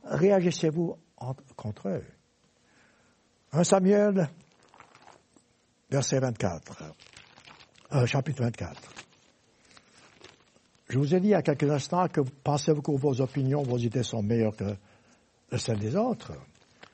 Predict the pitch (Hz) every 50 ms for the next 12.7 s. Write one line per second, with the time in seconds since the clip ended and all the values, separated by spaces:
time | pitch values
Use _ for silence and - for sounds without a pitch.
0 | _ _ _ _ - 139 135 - 247 254 214 180 202 208 208 214 202 185 170 -
1 | - - 180 202 220 226 185 127 - - _ _ _ - - 127 - - - -
2 | - 175 165 135 110 101 92 85 80 76 80 - - - - - - 110 98 117
3 | 110 - 110 98 - - - 220 233 226 214 - - - - - - - - -
4 | - - - - 208 220 208 196 196 156 135 - - _ _ _ _ _ _ _
5 | _ _ _ _ _ _ _ _ _ _ _ _ _ _ _ - 143 135 - -
6 | 220 220 190 196 165 180 180 170 180 165 - - - _ _ _ _ _ _ _
7 | _ _ _ - - 117 117 - 160 160 175 175 - - _ - - - _ _
8 | _ - - _ - - - - - - 110 104 123 156 196 180 175 208 180 -
9 | - - _ _ _ - - _ _ _ _ - _ _ - - - - _ _
10 | - - 170 165 139 123 104 90 78 85 - - - _ _ _ - - 139 -
11 | 98 95 87 92 113 120 120 156 143 127 120 110 98 - - 113 123 120 127 175
12 | 185 170 139 104 87 98 104 107 160 202 214 170 -